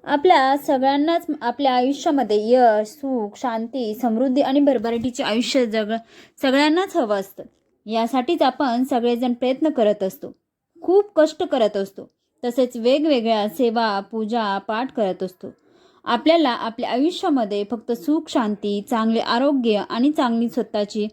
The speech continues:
आपल्या घरांची प्रगती हवी असते. पण तुम्ही कधी हा विचार केला आहे का की आपल्या घरातील अशा काही गोष्टी आहेत, अशा काही वस्तू आहेत, त्या तुमचे नशीब बदलवून शकतात?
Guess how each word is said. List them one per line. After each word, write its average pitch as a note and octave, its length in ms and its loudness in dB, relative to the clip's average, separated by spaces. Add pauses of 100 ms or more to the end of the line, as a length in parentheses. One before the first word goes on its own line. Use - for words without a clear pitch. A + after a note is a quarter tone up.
(640)
आपल्या A3+ 400 2
घरांची A#3 460 0
प्रगती C#4 440 -2
हवी A3+ 240 -2
असते. F3+ 280 -8 (380)
पण B3+ 220 2 (580)
तुम्ही C#4+ 320 2 (440)
कधी D#4 200 4
हा G#4+ 180 -2
विचार D#4+ 300 0
केला C#4+ 200 0
आहे B3+ 220 -2
का G3+ 320 -6 (440)
की D#4 80 -6
आपल्या C4 320 0
घरातील C#4 540 2
अशा A#3+ 240 -2
काही D#4 240 0
गोष्टी A#3+ 340 -2
आहेत, A3 400 0 (200)
अशा A3+ 260 -2
काही E4+ 220 4
वस्तू B3 340 0
आहेत, B3+ 360 0 (560)
त्या C#4 120 0
तुमचे B3 340 2
नशीब B3 420 2
बदलवून B3 380 2
शकतात? G#3 400 -4